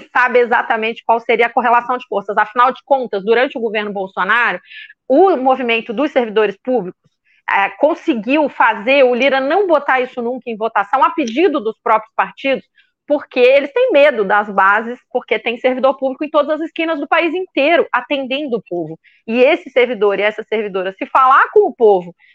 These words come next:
que você tem uma ameaça pra cre-, pra existência da creche, do posto de saúde, é, que é essa reforma administrativa,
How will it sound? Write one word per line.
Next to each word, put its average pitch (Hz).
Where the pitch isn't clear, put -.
que -
você 240
tem 233
uma 233
ameaça 285
pra 233
cre-, 214
pra 220
existência 262
da 196
creche, 208
do 220
posto 220
de 202
saúde, 196
é, 196
que 220
é 247
essa 208
reforma 190
administrativa, 196